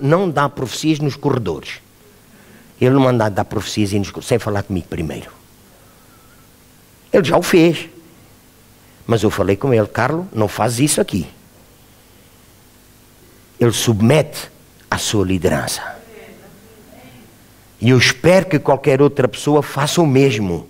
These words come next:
nesta igreja. Nesta igreja há ordem. É para isso que serve a ordem na igreja. Porquê? Porque o pastor quer controlar? Não. O pastor quer libertar toda a gente.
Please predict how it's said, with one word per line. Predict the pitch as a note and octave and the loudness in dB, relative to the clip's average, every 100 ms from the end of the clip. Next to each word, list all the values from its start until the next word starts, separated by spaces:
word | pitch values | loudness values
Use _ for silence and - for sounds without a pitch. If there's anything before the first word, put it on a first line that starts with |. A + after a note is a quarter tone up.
| - - _ _ | -20 -20 _ _
nesta | A2 G#2+ - G2+ | -2 -2 -2 -4
igreja. | F#2 F2+ D#2+ - - - - - - | 0 0 0 -4 -12 -18 -20 -14 -2
Nesta | A2 D3 D3 | 0 0 0
igreja | D3+ A#2+ A2+ B2 - | -2 2 0 0 -4
há | F#2 A2+ - | -6 -6 -6
ordem. | B2 B2 C#3 G#2+ - - _ - _ - - - - - - - - - - - | -4 -4 -4 -8 -12 -18 _ -20 _ -20 -20 -20 -20 -20 -20 -20 -20 -20 -20 -8
É | - B3+ | 0 2
para | C4 | 4
isso | A#3 F#3 G#3+ - | 4 6 2 2
que | |
serve | A#3+ - F#3+ G3 G#3 - | 0 4 4 4 0 -2
a | - | 0
ordem | B3+ A#3+ B3 A3 C4 | 2 2 2 0 0
na | B3+ | 2
igreja. | B3+ A3+ B3 B3+ B3 A#3+ - - _ _ _ _ _ _ _ _ _ _ _ _ | 0 2 4 4 4 -2 -2 -10 _ _ _ _ _ _ _ _ _ _ _ _
Porquê? | - B3+ A3 E3+ | -2 2 4 2
Porque | - G3+ | 2 0
o | |
pastor | - - - F#3+ | 2 0 2 2
quer | F#3+ F3+ | 2 0
controlar? | F3+ F3 E3 D#3+ D#3 | 0 -2 -2 0 0
Não. | D#3 D3+ D3 C#3+ B2 | 2 2 2 2 2
O | F2 - - - | 0 -6 -18 -12
pastor | - C3 - C3 | -2 -2 2 0
quer | - C3 | 2 2
libertar | B2 B2 A2+ A#2 - A2+ A2 | 2 2 2 -2 -2 -4 -4
toda | - G#2 G2 | -6 -6 -6
a | |
gente. | F2+ E2+ D#2 D2+ - | -6 -6 -6 -8 -12